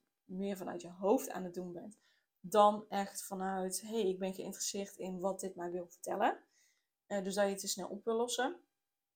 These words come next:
Maar, en dan ook vragen van, hey, maar wat heb je nodig? Wat heb je nodig om,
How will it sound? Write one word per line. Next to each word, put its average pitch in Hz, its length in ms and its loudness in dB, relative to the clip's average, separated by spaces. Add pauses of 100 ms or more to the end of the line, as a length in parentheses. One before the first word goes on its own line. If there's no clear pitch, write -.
(400)
Maar, 226 320 0
en 214 120 0
dan 233 240 2
ook 254 420 6
vragen 233 280 -4
van, 240 100 -6
hey, 220 200 -2
maar 214 180 -4
wat 247 180 -2
heb 247 120 -8
je 214 100 -6
nodig? 190 540 -6 (680)
Wat - 140 -2
heb 294 120 -2
je 269 120 0
nodig 240 600 2
om, 208 500 -6